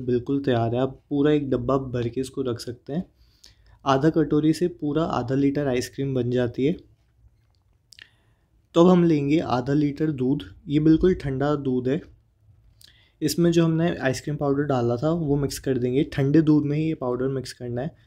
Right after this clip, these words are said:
अगर आप गर्म दूध में डालेंगे तो इसमें थोड़ी गुठलियाँ पड़ जाएगी। तो पूरा आधा कटोरी हमें इसमें पाउडर मिक्स करना है और कुछ नहीं डालना है, इसमें ना चीनी डालनी है ना कुछ, बस इसको डाल के एक बार अच्छे से मिक्स कर देना है। जैसे ही पाउडर दूध में अच्छे से मिक्स हो जाएगा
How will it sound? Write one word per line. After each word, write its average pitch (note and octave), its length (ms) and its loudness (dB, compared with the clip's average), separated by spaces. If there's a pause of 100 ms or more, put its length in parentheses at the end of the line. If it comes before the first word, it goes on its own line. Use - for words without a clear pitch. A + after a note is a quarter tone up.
(160)
अगर C#3 180 2
आप D3 120 2 (100)
गर्म C#3 320 2
दूध C#3+ 180 2
में C#3 120 -2
डालेंगे A#2 400 0
तो C#3+ 120 -4
इसमें D3 260 -6
थोड़ी C#3+ 180 -2
गुठलियाँ C3 380 -2
पड़ B2 160 -4
जाएगी। A2+ 340 0 (720)
तो D#3 80 -4
पूरा E3 280 4 (100)
आधा B2+ 240 0
कटोरी C#3 340 0
हमें C3+ 240 -2
इसमें C#3 240 -6
पाउडर A#2+ 320 0
मिक्स C3 240 -4
करना B2 280 -6
है C#3 40 -2
और D3 160 -4
कुछ C3+ 220 -6
नहीं C3+ 100 -2
डालना A#2+ 260 0
है, C3 60 -2
इसमें C#3+ 340 -6
ना C#3 220 -2
चीनी C3 340 -4
डालनी A#2 300 0
है C3 60 -2
ना C#3 140 -2
कुछ, C3 380 -8
बस B2 200 -4
इसको - 240 -8
डाल A#2 260 0
के B2+ 100 0
एक C#3 120 0
बार C3 120 2
अच्छे B2+ 260 -4
से C#3 80 -4
मिक्स B2 240 -6
कर B2 200 -8
देना A#2 220 -4
है। D3+ 120 -6 (1800)
जैसे C#3+ 320 2
ही F#3 140 2
पाउडर C3+ 420 0
दूध B2 220 -6
में C3+ 160 -4
अच्छे - 180 -10
से D3 80 -6
मिक्स B2+ 280 -10
हो A#2+ 80 -6
जाएगा A2+ 420 -4